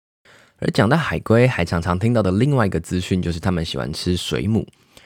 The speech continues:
而你丢进海洋，可能不是故意丢进去啦，但掉入海洋当中的这些垃圾袋长得也很像水母，所以海龟就傻傻的误食了这些塑胶袋。那之前看过一个研究，他们把塑胶袋放进水池当中，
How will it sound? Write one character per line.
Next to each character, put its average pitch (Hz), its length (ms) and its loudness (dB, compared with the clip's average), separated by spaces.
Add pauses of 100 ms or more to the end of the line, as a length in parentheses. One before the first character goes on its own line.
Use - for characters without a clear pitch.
(180)
而 107 60 0
你 131 140 6
丢 127 200 4
进 139 160 0
海 98 220 -4
洋， 60 260 -6
可 95 120 -4
能 98 100 2
不 113 60 2
是 139 120 -2
故 160 220 4
意 139 80 2
丢 131 180 4
进 107 220 2
去 95 140 -4
啦， 50 180 -2
但 95 240 0
掉 120 180 4
入 110 140 2
海 85 160 -2
洋 67 180 -4
当 87 160 0
中 92 140 -2
的 87 100 0
这 82 120 -2
些 90 120 -2
垃 104 160 2
圾 95 220 -2
袋 92 260 0
长 80 200 -6
得 85 100 0
也 104 100 0
很 107 140 -2
像 85 180 -4
水 60 200 -6
母， 69 180 -10 (480)
所 127 100 4
以 127 60 6
海 90 160 0
龟 117 160 4
就 120 160 2
傻 92 240 0
傻 - 160 2
的 85 100 0 (100)
误 175 140 4
食 - 180 0
了 92 60 6
这 95 140 2
些 101 140 2
塑 98 160 0
胶 87 160 0
袋。 87 200 -2 (520)
那 165 80 2
之 190 80 2
前 175 120 4
看 147 140 4
过 143 80 6
一 120 60 4
个 104 40 4
研 82 240 0
究， 82 200 2
他 98 180 0
们 82 100 -2
把 60 240 -4
塑 113 140 -2
胶 101 140 2
袋 90 180 0
放 98 220 -2
进 95 180 0
水 - 160 -4
池 - 160 -6
当 92 180 2
中， 113 240 4